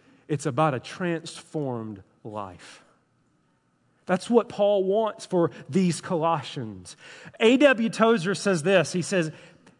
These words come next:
"Heresy is not so much rejecting as selecting." The, the heretic simply selects the parts of Scripture he wants to emphasize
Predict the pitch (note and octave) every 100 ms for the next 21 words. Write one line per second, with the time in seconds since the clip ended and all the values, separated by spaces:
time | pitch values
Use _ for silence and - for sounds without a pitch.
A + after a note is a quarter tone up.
0 | _ - A#3+ C#4 D4 C4 - E3+ C#3+ C3+
1 | F3 - - _ _ _ _ _ _ -
2 | _ A3+ A3 F3 A#3 C#4 - C4 A#3+ A3+
3 | A3+ - G3 D3 B2 G#3 C4 C4 F#3 D#3+
4 | F3 F3+ F3+ - F#3+ E3+ A3 A3+ - A2+
5 | G#2 E3 D#3 F#3 F3 C4+ E4 B3 - C3
6 | C3+ - - - - - - B3 D4 -
7 | B3 B3+ G3 - A3 G3 F#3 A3+ B3 -
8 | - G#3 - A3 A3 E3+ G3+ - A3+ A3
9 | - G#3 F3+ G3 D#3 G#3 D4 C#4+ - F3
10 | E3 E3 D#3 F3 D3 D3 D#3+ E3+